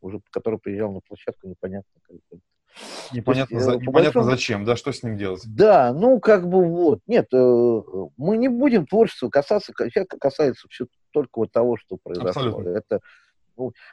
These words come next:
Speaker 1: очень, очень, конечно, г-, грустная история, потому что смерть есть смерть, тут ничего не поделать, и,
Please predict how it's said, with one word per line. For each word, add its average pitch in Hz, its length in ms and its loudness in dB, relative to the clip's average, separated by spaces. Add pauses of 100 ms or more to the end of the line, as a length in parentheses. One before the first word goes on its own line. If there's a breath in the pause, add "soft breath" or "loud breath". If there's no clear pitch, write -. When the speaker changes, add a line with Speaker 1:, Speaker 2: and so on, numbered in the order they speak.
Speaker 1:
очень, 180 320 -4
очень, 214 240 -4
конечно, 147 320 -4
г-, 110 360 -2
грустная 107 420 -6
история, 202 260 -2
потому 127 140 -4
что - 100 -18
смерть 247 380 -4
есть 147 200 -6 (100)
смерть, 110 340 -6
тут 123 180 -10
ничего 123 300 -14
не 110 100 -10
поделать, 190 720 -6
и, 107 420 -10